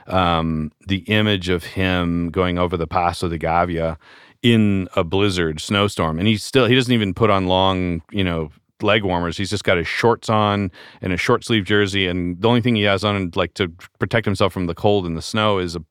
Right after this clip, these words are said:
pair of ski gloves, and, like, that's it. And I'm just thinking, wow, you know, like, this guy is in freezing weather in the middle of a blizzard, and they haven't, by the way, like,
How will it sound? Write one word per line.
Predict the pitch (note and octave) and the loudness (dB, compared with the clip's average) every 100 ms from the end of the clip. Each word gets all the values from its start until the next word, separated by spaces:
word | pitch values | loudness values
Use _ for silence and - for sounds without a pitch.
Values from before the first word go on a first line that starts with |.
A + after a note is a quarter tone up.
| - | -6
pair | A2 G2 | -2 0
of | F2 | -2
ski | - E3 | -4 -4
gloves, | D3+ F2+ E2 E2 - - - - | -2 -2 -2 -6 -12 -20 -20 -6
and, | G#2 | -2
like, | F2+ | 0
that's | A2+ A#2 - | 2 2 2
it. | A#2+ G#2 F2 - | 0 0 -2 -6
And | G2 F#2 - - | -4 -4 -10 -10
I'm | G#2 | -4
just | G2+ - | -4 -4
thinking, | F#2 D#2+ D2+ C#2+ _ - - | -4 -6 -8 -10 _ -20 -12
wow, | E2 F#2 D#2+ - - | 0 2 0 -2 -12
you | G#2 | -4
know, | F#2+ F#2 F2+ | 0 0 0
like, | F2 - _ _ _ _ - | -2 -6 _ _ _ _ 0
this | C#3 - | 2 2
guy | A#2+ G#2 F#2+ F2+ - | 2 4 2 -2 -4
is | G#2+ F#2 | -4 -2
in | F#2+ F2+ E2+ E2+ D2+ _ _ _ _ - _ _ | -2 -2 -2 -4 -6 _ _ _ _ -20 _ _
freezing | - - C3+ C3 A#2 | -10 2 4 4 2
weather | G#2 G2+ F#2 | 2 2 0
in | G2 | -2
the | F#2 | -2
middle | G2 A#2 C3+ | 0 2 2
of | B2+ | 2
a | A#2 | 0
blizzard, | G2+ A2+ A2+ F#2+ F2+ E2+ | -2 0 0 0 -2 -4
and | F#2 G2 | -6 -4
they | F#2+ | -2
haven't, | F#2 D#3 C#3+ A2 F#2+ | 2 2 2 -2 0
by | A#2+ | 0
the | A2+ | 4
way, | D#3 C#3 | 4 4
like, | G#2+ | 0